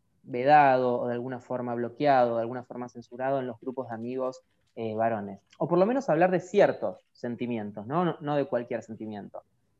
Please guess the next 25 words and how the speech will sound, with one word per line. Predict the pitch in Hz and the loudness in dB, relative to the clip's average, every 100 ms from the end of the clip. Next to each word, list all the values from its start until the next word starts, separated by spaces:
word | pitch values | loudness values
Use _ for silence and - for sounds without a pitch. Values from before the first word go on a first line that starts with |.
| _ | _
Eh, | 117 113 110 107 107 107 | -6 -4 -4 -6 -8 -10
porque | 117 120 | -10 -4
digo, | 127 | -2
hablar | 117 135 | 2 4
de | 156 | 2
los | 139 | 0
sentimientos | 139 131 135 147 143 - | -4 -4 -2 -2 -4 -6
que | 123 | -4
tienen | 135 135 131 | -4 -4 0
que | 135 | 4
ver | 143 120 - _ _ - | 6 4 0 _ _ -10
o | 120 | -4
que | 127 | -2
demuestran | 120 135 156 - - 113 107 | 0 0 0 -2 -8 -8 -6
ciertas | 127 120 123 | -6 -6 -6
formas | 127 131 123 | -6 -6 -6
de | 120 | -6
virilidad, | 120 120 139 139 127 131 | -6 -2 4 6 6 2
digo, | 120 117 | -4 -6
como | 113 113 | -6 -8
la | 110 120 | -4 0
ira, | 135 127 113 | 0 0 -2
como | 110 107 | -4 -6
la | 101 | -4
bronca | 113 135 123 117 117 107 | 0 2 0 -2 0 0